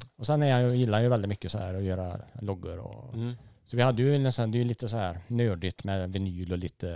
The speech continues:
Speaker 1: det ska
Speaker 2: Mm.
Speaker 1: vara lite sån här klassiskt då, fast vi släpper det digitalt än så länge då. Men
Speaker 2: Mm.
Speaker 1: så det, det är mycket nördsnack runt omkring här. Det, den, det kanske blir en podd, eh, också så småningom.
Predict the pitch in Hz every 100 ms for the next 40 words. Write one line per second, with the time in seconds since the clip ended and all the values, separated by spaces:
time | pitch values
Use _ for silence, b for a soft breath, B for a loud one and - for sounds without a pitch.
0 | - - 98 98 90 87 95 90 92 -
1 | 82 - 92 - - - 92 - 98 80
2 | - - 92 - 90 87 90 - - -
3 | - - - 98 95 95 b b b b
4 | b b b - 104 101 - 113 113 110
5 | 104 104 95 92 _ _ _ 127 131 127
6 | 120 - 120 127 117 92 101 - 117 104
7 | - _ 110 104 101 92 98 98 95 90
8 | 87 95 101 107 101 101 104 107 101 -
9 | _ _ _ _ _ _ _ - 101 120
10 | 117 104 104 104 104 92 98 98 95 95
11 | 98 123 - - 107 110 - 127 107 92